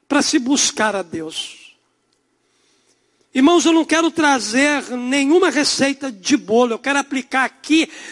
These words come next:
de maneira bem rápida e objetiva quatro formas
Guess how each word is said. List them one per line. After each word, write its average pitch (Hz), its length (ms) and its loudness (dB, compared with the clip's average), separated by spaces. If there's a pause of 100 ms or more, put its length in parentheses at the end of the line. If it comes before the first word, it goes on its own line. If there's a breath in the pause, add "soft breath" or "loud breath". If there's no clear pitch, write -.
(180 loud breath)
de 247 200 0
maneira 285 560 2
bem 320 340 0
rápida 226 880 -4
e 220 100 -2
objetiva 233 1160 0 (920 soft breath)
quatro 330 440 2
formas - 1080 -4